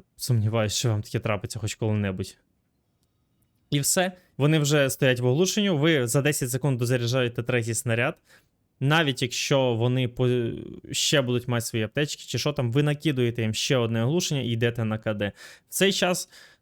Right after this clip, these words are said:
дуже комфортна динаміка. Ця штука може тягатися з деякими Л Т по швидкості. Тобто, якщо я не помиляюсь, максималка шістдесят п'ять кілометрів на годину, якщо я зараз вам скажу. Рухливість.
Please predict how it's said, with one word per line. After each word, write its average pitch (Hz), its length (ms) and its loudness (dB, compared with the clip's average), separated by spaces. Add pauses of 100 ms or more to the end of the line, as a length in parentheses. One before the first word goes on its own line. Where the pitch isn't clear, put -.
дуже 165 320 2
комфортна 143 560 2
динаміка. 143 520 0
Ця 143 160 0
штука - 320 -2
може 135 220 0
тягатися 135 380 0
з 117 40 -2
деякими 123 480 0
Л 120 140 -2
Т 123 100 -2
по 120 120 -6
швидкості. - 680 -4 (560)
Тобто, 120 600 0 (100)
якщо 117 400 0
я 185 100 4
не 139 120 0
помиляюсь, 127 600 0
максималка 120 880 -2
шістдесят 120 880 -4
п'ять 127 300 -2
кілометрів 123 500 -2
на 117 100 0
годину, 123 540 0 (140)
якщо 117 800 -4 (260)
я 117 140 -4
зараз 107 280 -4
вам 107 160 -2
скажу. 110 440 -6 (920)
Рухливість. 107 760 -4